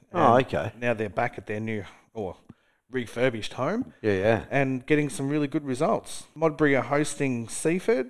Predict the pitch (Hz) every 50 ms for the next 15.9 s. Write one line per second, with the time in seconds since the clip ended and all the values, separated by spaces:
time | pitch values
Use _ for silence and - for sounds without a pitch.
0 | - _ - 131 120 - - 117 110 110 - _ - - 151 147 143 139 139 -
1 | - - 123 123 120 - 113 107 104 117 123 147 196 214 202 - - - 151 160
2 | 156 - - - - - 165 156 151 151 151 147 143 - _ - - 143 156 165
3 | 160 156 143 135 127 117 117 117 113 101 - - - - 139 131 135 143 151 147
4 | - 139 131 123 123 - 156 143 127 - - - 127 139 143 - - - - 139
5 | 120 127 135 143 135 - - 117 113 113 107 107 104 - 117 117 117 110 107 110
6 | 117 117 110 95 - _ - - 117 110 110 107 110 110 107 107 104 98 98 -
7 | 131 123 110 113 110 - - - 117 117 113 - - - _ _ - 113 104 104
8 | 98 95 - - - - - 107 98 - - - - 107 98 95 92 - - 104
9 | 95 95 87 90 - _ _ _ _ _ 95 92 95 90 - 110 113 131 117 -
10 | 107 95 92 92 - - - 107 101 101 98 - - 101 113 120 107 - - -
11 | 101 - - 107 113 104 90 123 123 - - 120 127 110 - - - 156 147 131
12 | - - 139 127 123 120 113 - 110 117 113 123 139 127 127 120 113 110 110 117
13 | 120 117 - - - - _ _ _ - - 139 - 127 113 110 - 123 117 113
14 | 107 104 107 104 101 - 127 123 123 117 110 107 95 - - 160 151 - 135 117
15 | 110 98 87 - - - 123 120 117 110 101 98 98 120 120 113 107 101